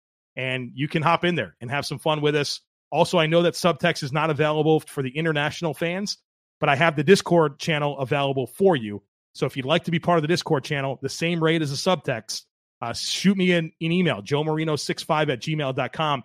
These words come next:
We'll get you in the Discord channel. You can see all the film clips and interact with over five hundred members of Bills Mafia and, and have fun with us. So check that out.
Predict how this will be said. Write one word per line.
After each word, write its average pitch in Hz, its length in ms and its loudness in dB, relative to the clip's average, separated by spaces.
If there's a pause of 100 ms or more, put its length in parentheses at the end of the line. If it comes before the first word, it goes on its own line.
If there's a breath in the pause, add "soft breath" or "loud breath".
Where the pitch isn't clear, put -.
(300)
We'll 123 120 -4
get 147 200 -4
you 147 120 -4
in 139 60 -4
the 127 60 -4
Discord 131 400 -4
channel. 127 320 -6
You 117 80 -8
can 117 100 -8
see - 160 -6
all 131 120 0
the 120 80 -8
film 131 260 -6
clips - 320 -6
and 113 140 -10 (540)
interact 147 420 2
with 139 260 -2
over 135 240 0
five 143 300 2
hundred 143 220 -2
members 135 360 -4
of 120 120 -6
Bills 135 240 -2
Mafia 123 400 -2
and, 107 200 -8
and 127 120 -8
have 120 140 -4
fun 120 180 -4
with 107 120 -6
us. - 260 -14 (180)
So 143 80 -2
check 151 320 4 (500)
that 127 180 0
out. 101 220 -6